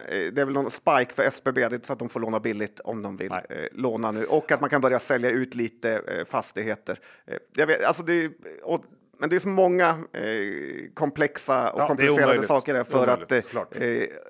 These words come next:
Speaker 1: Roger Akelius, eh, eh, är ju lurig, får man ju säga. Det är inte så att,
Speaker 2: Ja,
Speaker 1: eh,
Speaker 2: men att han ska gå in och köpa upp alla s-, lägga ett bud på S B B känns uteslutet, tycker jag.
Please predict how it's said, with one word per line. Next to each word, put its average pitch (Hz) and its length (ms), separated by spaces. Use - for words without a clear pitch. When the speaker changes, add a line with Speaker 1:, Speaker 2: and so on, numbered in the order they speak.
Speaker 1:
Roger 151 280
Akelius, 147 760
eh, 127 200
eh, - 640
är 127 60
ju 117 380
lurig, 143 880
får 123 120
man 110 120
ju 107 40
säga. 101 240
Det 135 100
är 139 60
inte 131 140
så 131 80
att, - 200
Speaker 2:
Ja, 147 120
Speaker 1:
eh, - 60
Speaker 2:
men 170 140
att 165 160
han 156 120
ska 156 140
gå 143 120
in 139 160
och 120 60
köpa 123 280
upp 117 240
alla 110 260
s-, - 160
lägga 120 160
ett 120 80
bud 113 160
på 117 60
S 107 140
B 110 60
B 104 160
känns 101 220
uteslutet, 92 420
tycker 87 120
jag. - 80